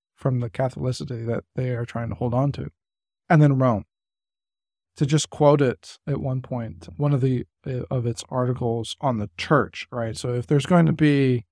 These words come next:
any moment in which you would say, "Okay, here's the moment when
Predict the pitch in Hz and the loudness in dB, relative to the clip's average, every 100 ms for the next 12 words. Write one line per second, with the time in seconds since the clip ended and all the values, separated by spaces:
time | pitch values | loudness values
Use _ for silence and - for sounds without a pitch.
0 | _ - 165 160 143 139 143 127 117 120 | _ 2 6 6 6 4 4 2 0 -2
1 | 120 - 123 117 - 120 117 113 117 113 | -4 -6 -6 -6 -8 -8 -8 -10 -10 -8
2 | 110 151 165 139 143 143 143 151 139 117 | 0 6 6 6 4 6 6 6 4 0
3 | - 127 117 113 | -2 -4 -2 -4